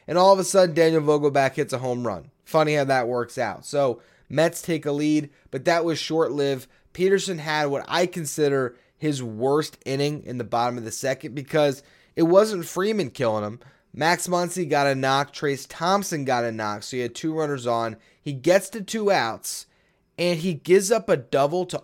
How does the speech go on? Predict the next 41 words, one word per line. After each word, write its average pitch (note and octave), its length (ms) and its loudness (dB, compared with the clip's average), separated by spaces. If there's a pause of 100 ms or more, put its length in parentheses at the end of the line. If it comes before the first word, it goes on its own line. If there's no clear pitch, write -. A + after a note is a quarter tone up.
Austin C#3 640 -4
Wynns, D3+ 480 -6 (280)
a C#3+ 80 -6
catcher F3+ 540 0
that E3 140 -2
the C#3 100 -8
Dodgers C#3 500 0
just C#3 240 -8
picked C#3 280 -8
up C#3 200 0
off C3 220 -4
the A2 100 -12
scrap B2 520 -4
heap. G#3 280 -8 (640)
A-, - 160 -8
and C#3+ 260 -2
that's D#3+ 300 -2
how G#3 80 -2
you A3 180 0
lose A3+ 280 -2
the G#3+ 100 2
lead. G#3+ 440 -4
That, F#3+ 280 2
to F#3+ 120 -2
me, E3+ 380 0 (220)
was D3 380 2
the D3+ 180 2
worst C#3 600 0
inning D#3+ 360 0 (240)
for D3+ 120 -2
David D#3+ 320 0
Peterson, E3 400 -2
to D3 80 -4
give D3+ 200 0
up D3 140 0
three E3 440 -2
hits D3+ 300 -4
and C#3+ 140 -8
to C#3 140 -8
give D#3+ 280 -2
up D#3 240 2